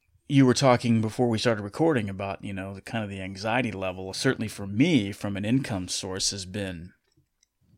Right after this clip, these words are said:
I've been blessed because I've had this and, and the airline job, which is still paying me. But I'm not as stressed as I see some of the folks at the airline job. That's all they have, right?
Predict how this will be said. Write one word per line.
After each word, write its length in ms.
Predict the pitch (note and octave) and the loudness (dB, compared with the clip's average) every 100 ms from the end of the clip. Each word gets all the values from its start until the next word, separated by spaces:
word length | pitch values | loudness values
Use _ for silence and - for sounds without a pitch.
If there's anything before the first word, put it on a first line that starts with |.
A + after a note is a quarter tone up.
| _ A#2+ | _ -6
I've 120 | G#2+ | -4
been 160 | G2 F#2+ | -6 -2
blessed 520 | A2+ B2+ F2+ - - | 2 2 2 -4 -8
because 300 | G2+ - G2 | -10 -8 -8
I've 140 | G2 F#2+ | -8 -6
had 280 | G2 F2 F#2+ | -6 -6 -4
this 400 | G#2 G2+ - - _ | -2 0 -2 -4 _
and, 460 | - G2 G2 G2 G2+ F#2 - _ _ _ _ _ _ _ - | -10 -8 -8 -12 -16 -20 -20 _ _ _ _ _ _ _ -4
and 160 | C3+ C3 | 0 2
the 60 | |
airline 280 | F2+ E2+ F2+ | 0 -6 -8
job, 240 | F#2+ F#2+ G2+ | -8 -6 -6
which 140 | G2+ | -8
is 60 | G2 | -8
still 180 | - | -8
paying 400 | - - A2+ F#2+ | -10 -8 -6 -8
me. 180 | E2+ F#2+ - - - - - _ - | -12 -16 -20 -20 -20 -20 -20 _ 2
But 120 | B2 | 6
I'm 140 | A#2 B2+ | 6 6
not 260 | B2+ - | 4 4
as 260 | A#2+ C3 C3 | 6 6 6
stressed 480 | - A2+ G#2 G#2+ A#2 | 2 2 0 0 0
as 100 | G#2+ | 0
I 60 | G#2+ | 0
see 220 | - A2+ | 0 0
some 240 | - A2+ | 0 0
of 60 | A2 | -2
the 60 | |
folks 320 | G2+ A2 G#2+ - | -2 -4 -4 -6
at 80 | |
the 120 | G2 G#2 | -4 2
airline 360 | B2+ A2+ G2+ | 2 2 -2
job. 260 | G2 G#2 G#2 | -4 -4 -4
That's 180 | G2 G#2+ | -4 -2
all 120 | G2+ | -2
they 120 | F#2 | -4
have, 360 | A2+ A2+ D#2 D2 | -2 -2 -4 -8
right? 280 | F2 G#2+ | -8 -8